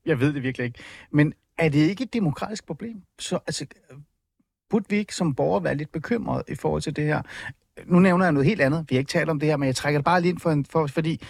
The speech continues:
det, der er jo noget bredere perspektiv i det her også. Øh, vi står jo netop med en koranlov, vi ikke kan finde hoved og hale i. Børsen har været ude at sige, hvor de står. Verden har været ude at sige, hvor de står. Og vi andre står også på et andet sted. Men det er jo også på grund af globale interesser,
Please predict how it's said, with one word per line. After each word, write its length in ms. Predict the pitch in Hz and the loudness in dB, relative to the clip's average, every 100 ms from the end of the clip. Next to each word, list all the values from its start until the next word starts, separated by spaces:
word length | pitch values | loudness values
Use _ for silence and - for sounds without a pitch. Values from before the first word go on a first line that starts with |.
| - - - | -20 -14 0
det, 180 | 160 - | 2 4
der 60 | |
er 80 | 143 | 2
jo 60 | 185 | 4
noget 220 | 180 151 | 4 4
bredere 280 | 147 185 208 | 4 2 2
perspektiv 400 | 165 151 - 170 | -4 -6 -4 -2
i 60 | 151 | 0
det 100 | 160 | 0
her 100 | 156 | 0
også. 180 | 160 - - - _ 156 | -2 -8 -18 -20 _ -4
Øh, 100 | 139 151 | -4 -2
vi 140 | 156 | 0
står 280 | 139 214 202 | 2 2 4
jo 60 | 156 | 4
netop 280 | 175 226 - | 4 2 0
med 120 | 151 139 | 0 0
en 80 | |
koranlov, 600 | - 131 139 247 180 131 135 _ _ - | 0 -2 -2 0 0 0 -2 _ _ -4
vi 60 | |
ikke 120 | 160 - | -2 -2
kan 120 | 180 | -2
finde 160 | 165 | 0
hoved 180 | 147 196 | 2 2
og 80 | 180 | 4
hale 260 | 165 208 196 | 2 0 -2
i. 60 | |
Børsen 340 | 135 170 170 165 | -2 -2 -2 -2
har 80 | 147 | 0
været 100 | 151 | 0
ude 80 | |
at 60 | 160 | 0
sige, 160 | - 135 | -2 -4
hvor 100 | 123 | -2
de 180 | 185 | -2
står. 320 | - 202 165 - - _ 131 | 0 2 0 -2 -20 _ 4
Verden 320 | 127 143 160 | 4 4 2
har 120 | 139 | 2
været 100 | 139 | 2
ude 100 | 147 | 0
at 60 | 123 | 0
sige, 140 | 135 | -2
hvor 100 | 120 | 0
de 140 | 151 | 0
står. 240 | 196 165 147 | 2 2 2
Og 160 | 143 | -2
vi 60 | 139 | 2
andre 240 | 127 170 | 2 2
står 260 | 170 143 127 | 0 0 2
også 160 | 165 - _ - | 0 -4 _ -6
på 80 | 151 | 0
et 60 | 139 | 2
andet 180 | 147 160 | 2 0
sted. 220 | 156 151 - - - - | 0 0 -4 -18 -20 0
Men 140 | 160 147 | 2 4
det 80 | |
er 40 | 202 | 4
jo 80 | 226 | 2
også 160 | 240 | 0
på 80 | - | -2
grund 220 | 185 196 202 | -2 0 0
af 60 | |
globale 580 | - 175 156 175 175 170 | 0 0 2 0 -2 -6
interesser, 680 | - 143 - - 123 - | -6 -8 -8 -6 -4 -4